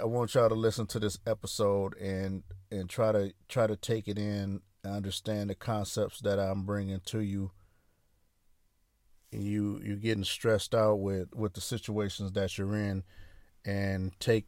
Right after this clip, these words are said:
that stress and use it to your advantage. That's, that's, that's a lot of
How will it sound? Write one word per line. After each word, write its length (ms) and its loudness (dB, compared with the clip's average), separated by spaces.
that 340 2
stress 640 2
and 240 -2
use 240 0
it 120 0
to 100 -2
your 280 2
advantage. 600 -2
That's, 260 2
that's, 440 0
that's 260 -2
a 40 2
lot 220 2
of 60 0